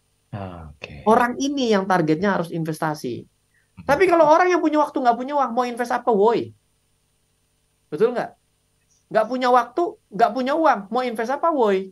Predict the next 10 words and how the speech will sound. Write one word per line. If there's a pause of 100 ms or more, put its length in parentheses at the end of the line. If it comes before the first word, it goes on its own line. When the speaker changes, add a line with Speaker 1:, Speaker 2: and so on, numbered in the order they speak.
(100)
Speaker 2:
Kan
gitu
ya? (280)
Speaker 1:
Hmm.
Speaker 2:
Nggak
punya
duit
kok. (560)
Bener
nggak?